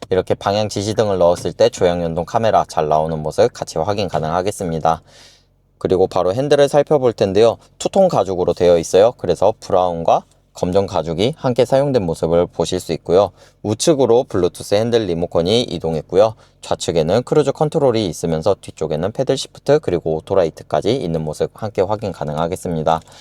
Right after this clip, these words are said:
아래를 내려서 보셨을 때는 전동 트렁크가 있는 모습 확인하실 수 있고 여기에는 메모리 시트가 있는 모습까지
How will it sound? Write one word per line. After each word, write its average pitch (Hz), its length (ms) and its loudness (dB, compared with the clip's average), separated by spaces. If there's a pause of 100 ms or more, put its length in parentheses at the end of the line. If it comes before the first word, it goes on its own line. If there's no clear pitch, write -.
(240)
아래를 131 340 2
내려서 92 320 0
보셨을 85 460 -6
때는 123 320 2
전동 87 340 -2
트렁크가 92 540 0
있는 82 240 -2
모습 80 340 0
확인하실 117 420 0
수 - 120 -8
있고 98 340 0 (340)
여기에는 87 600 2 (180)
메모리 95 380 2
시트가 117 480 0
있는 80 220 -4
모습까지 80 580 -2